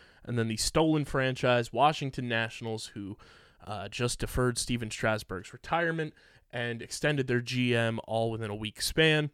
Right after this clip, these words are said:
Uh, they are sixty-five and eighty on the season, have scored six hundred twenty-five runs,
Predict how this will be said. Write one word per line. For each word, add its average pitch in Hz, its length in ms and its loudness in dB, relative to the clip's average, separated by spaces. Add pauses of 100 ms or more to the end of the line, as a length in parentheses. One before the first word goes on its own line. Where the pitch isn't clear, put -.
(460)
Uh, 117 540 4 (100)
they 123 280 4
are 117 120 2
sixty-five 131 680 2
and 117 220 -4
eighty 135 320 2
on 120 200 2
the 113 80 -2
season, 110 640 -6
have 113 100 -14
scored - 260 -10
six - 300 -4
hundred 127 260 0
twenty-five 113 600 -4
runs, 117 460 -2